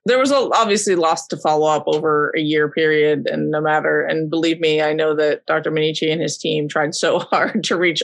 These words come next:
all of these patients at every checkpoint, but it just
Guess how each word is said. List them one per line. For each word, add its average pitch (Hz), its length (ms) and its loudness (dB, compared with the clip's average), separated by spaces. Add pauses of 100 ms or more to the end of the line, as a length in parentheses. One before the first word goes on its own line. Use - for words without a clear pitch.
all 160 240 2
of 156 120 -2
these 156 180 -2
patients 160 520 -2 (440)
at 175 160 0
every 160 320 0
checkpoint, 156 680 -2
but 160 240 -2 (340)
it 151 120 -6
just 160 320 -4